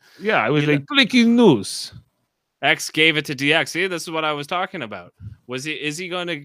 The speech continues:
Speaker 2: is, see, I'm surprised he did that because I,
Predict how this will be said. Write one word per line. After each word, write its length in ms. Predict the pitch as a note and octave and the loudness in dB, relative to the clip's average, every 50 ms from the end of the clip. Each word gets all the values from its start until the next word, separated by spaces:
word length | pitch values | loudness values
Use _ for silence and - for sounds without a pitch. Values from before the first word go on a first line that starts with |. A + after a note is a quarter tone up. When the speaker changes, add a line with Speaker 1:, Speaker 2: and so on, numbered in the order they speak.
| D3 - | -14 -14
Speaker 2:
is, 300 | - D3 C#3 C3 C3 - - C3 | -10 -8 -8 -8 -10 -12 -14 -12
see, 140 | B2+ - C#3+ | -8 -6 -4
I'm 160 | C3+ D3 E3+ | -4 -4 -4
surprised 460 | - - F3 - D#3 D3 D3 D3 C#3+ | -6 -8 -8 -6 -6 -6 -6 -6 -8
he 80 | - B2+ | -12 -10
did 220 | A2 B2 B2+ C3 | -10 -10 -8 -8
that 260 | C3+ G#2+ F#2+ F#2 F2+ - | -8 -10 -10 -12 -12 -12
because 500 | A#2 A2+ - B2 A2+ A2 G#2+ G2+ - - _ _ _ _ _ _ _ _ _ _ - | -12 -8 -6 -4 -4 -4 -6 -10 -14 -18 _ _ _ _ _ _ _ _ _ _ -8
I, 360 | A#2 A#2+ C#3 D3 D#3+ E3+ | -4 -2 -2 -2 -2 -4